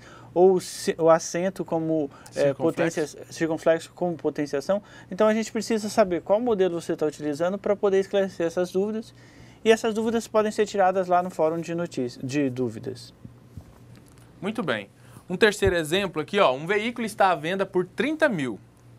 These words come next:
Speaker 2: à vista. Ou você dá uma entrada de vinte por cento e o restante em prestações mensais durante um ano. Se a taxa de financiamento for de dois por cento ao mês, qual será o valor de cada prestação?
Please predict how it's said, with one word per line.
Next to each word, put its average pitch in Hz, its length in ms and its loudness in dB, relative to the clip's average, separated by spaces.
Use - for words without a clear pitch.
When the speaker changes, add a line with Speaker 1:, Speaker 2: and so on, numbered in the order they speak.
Speaker 2:
à 208 180 10
vista. 202 600 -4
Ou 190 400 4
você 170 300 -4
dá 156 100 4
uma 156 140 0
entrada 143 380 2
de 135 120 -12
vinte 131 280 -10
por 180 160 -2
cento 190 400 -2
e 208 40 -2
o 196 60 4
restante 185 480 -2
em 190 60 -4
prestações 180 640 -2
mensais 185 760 2
durante 180 540 -4
um 294 240 -2
ano. 110 280 -2
Se - 160 0
a 190 80 8
taxa 226 280 2
de 233 120 -10
financiamento 226 520 -2
for 175 140 -4
de 160 80 -6
dois 220 240 2
por 170 140 -8
cento 156 260 -2
ao 139 60 -2
mês, 190 260 0
qual 233 260 6
será 202 300 2
o 202 40 -2
valor 196 280 2
de 185 100 -6
cada 214 400 4
prestação? 160 640 -4